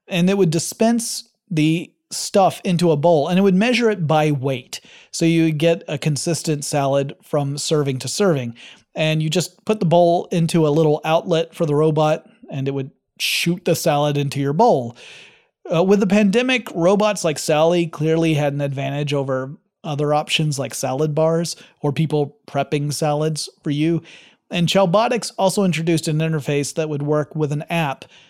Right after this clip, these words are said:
so that you could actually order your salad with your phone instead of having to touch the touchscreen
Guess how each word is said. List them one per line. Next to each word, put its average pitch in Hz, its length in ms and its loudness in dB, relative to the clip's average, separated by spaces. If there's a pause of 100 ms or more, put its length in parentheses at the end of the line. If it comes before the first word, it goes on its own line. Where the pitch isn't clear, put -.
(120)
so 180 160 2
that 170 280 2
you 180 140 2
could 190 140 2
actually 180 360 0
order 165 680 2 (180)
your 156 180 -2
salad 151 600 0 (140)
with 156 140 0
your 143 120 0
phone 143 600 0 (460)
instead 165 440 0
of 156 120 2
having 151 260 0
to 156 80 -10
touch - 540 -4
the 147 100 -2
touchscreen 156 680 -2